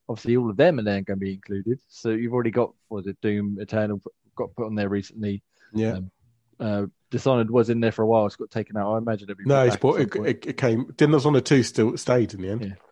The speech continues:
Speaker 1: Oh, did it stay in the end? Okay.
Speaker 2: Yeah, they changed
Speaker 1: That's
Speaker 2: their
Speaker 1: good.
Speaker 2: mind. They changed Dishonored
Speaker 1: That's good.
Speaker 2: two.
Speaker 1: If you
Speaker 2: But
Speaker 1: haven't
Speaker 2: you
Speaker 1: played
Speaker 2: s-,
Speaker 1: Dishonored, <laughs> please, please
Speaker 2: Yeah,
Speaker 1: play
Speaker 2: it's definitely
Speaker 1: Dishonored.
Speaker 2: good.
Speaker 1: Oh, amazing.
Speaker 2: Love it. But like you say as well, it's also saying first, and they haven't given you a time. So it could
Speaker 1: Yeah.
Speaker 2: be first for two, for two, three years before it goes to PlayStation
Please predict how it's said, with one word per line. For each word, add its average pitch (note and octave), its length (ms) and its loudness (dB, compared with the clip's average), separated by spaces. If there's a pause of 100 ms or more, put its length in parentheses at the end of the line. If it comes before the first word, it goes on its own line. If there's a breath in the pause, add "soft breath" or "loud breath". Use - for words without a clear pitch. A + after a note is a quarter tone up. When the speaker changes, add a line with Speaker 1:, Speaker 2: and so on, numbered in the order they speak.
(100)
Speaker 1:
Oh, B2+ 120 2
did C#3 180 0
it C#3 40 -6
stay D3 220 2
in A2 60 -2
the G#2 60 -2
end? G#2+ 100 -4
Okay. B2+ 340 -2
Speaker 2:
Yeah, F#2+ 40 -4 (100)
they G#2+ 80 0
changed B2+ 240 4
Speaker 1:
That's B2+ 120 2
Speaker 2:
their G2+ 80 -6
Speaker 1:
good. A2 120 4
Speaker 2:
mind. G2 160 -2
They G2 120 -6
changed G#2 380 -4
Dishonored G2+ 280 -6 (100)
Speaker 1:
That's - 20 -6
good. G2+ 220 -4 (320)
Speaker 2:
two. C#3 80 -4
Speaker 1:
If B2 100 -6
you C3 120 4
Speaker 2:
But C#3 60 8
Speaker 1:
haven't A#3+ 80 4
Speaker 2:
you A3 60 0
Speaker 1:
played C3+ 120 4
Speaker 2:
s-, C3 60 0
Speaker 1:
Dishonored, A#2+ 460 -2 (180)
<laughs> - 160 -20
please, F3+ 240 2 (100)
please C#3 240 2
Speaker 2:
Yeah, G2 60 -2
Speaker 1:
play B2+ 100 4
Speaker 2:
it's A#2+ 80 0
definitely A#2+ 320 2
Speaker 1:
Dishonored. G2+ 40 -2
Speaker 2:
good. G2 200 -2
Speaker 1:
Oh, B2+ 420 4 (360)
amazing. A2+ 260 -2
Speaker 2:
Love G2+ 160 0
it. G#2 80 -2 (1000 loud breath)
But D#3+ 80 8
like G#3 80 8
you E3+ 60 2
say - 120 4
as D#3 100 6
well, F3 140 8
it's A#2+ 160 2
also A2 400 4 (120)
saying A#2 300 0
first, A2+ 560 0 (340 soft breath)
and G2+ 100 0
they F#2+ 60 0
haven't A#2+ 300 2
given B2 260 0
you B2 120 4
a B2 40 2
time. F2+ 420 -6 (440 soft breath)
So - 140 -8
it G2+ 80 -2
could - 120 0
Speaker 1:
Yeah. - 40 -6
Speaker 2:
be A#2 100 2
first A#2 420 -2
for - 80 -8
two, C3 340 2
for - 220 -10
two, B2+ 280 2
three A#2+ 220 2
years B2 220 2
before F#2+ 240 -6
it F#2 60 -6
goes G2 220 -2
to - 80 -20
PlayStation G2 600 -4